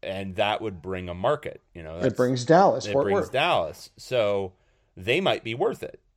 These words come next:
Speaker 1: You know, you might, so, like, you could stretch and say S M U is worth it and San Diego State is worth it, but are you really just bringing S M U? Also, are you in a position to do this right now? Um, you know, you gotta make sure all of your league is secure. But I guess, uh,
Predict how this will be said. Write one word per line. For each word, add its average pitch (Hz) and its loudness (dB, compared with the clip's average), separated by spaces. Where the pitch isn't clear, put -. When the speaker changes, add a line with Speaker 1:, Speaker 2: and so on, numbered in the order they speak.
Speaker 1:
You 101 -12
know, 98 -4
you 117 -8
might, 135 -4
so, 131 0
like, 120 0
you 127 -6
could 120 -8
stretch - -4
and 117 -14
say 107 -4
S 101 -4
M 107 -10
U 131 -8
is 147 -10
worth 135 -6
it 139 -4
and 98 -14
San 107 -6
Diego 98 -6
State 135 -6
is 92 -10
worth 90 -8
it, 90 -6
but 147 2
are - -4
you 104 -4
really 110 -4
just 110 -10
bringing 104 -4
S 98 -6
M 104 -10
U? 131 -8
Also, 131 4
are 127 -2
you 165 -4
in 180 -6
a 170 -12
position 147 -8
to 90 -8
do 76 -12
this - -14
right 71 -8
now? - -18
Um, 92 -4
you 104 -6
know, 98 -2
you 110 -6
gotta 113 0
make 110 -6
sure 110 -2
all 101 0
of 98 -10
your 101 -8
league 92 -10
is 87 -18
secure. 95 -6
But - -2
I 170 2
guess, 220 -2
uh, 101 -6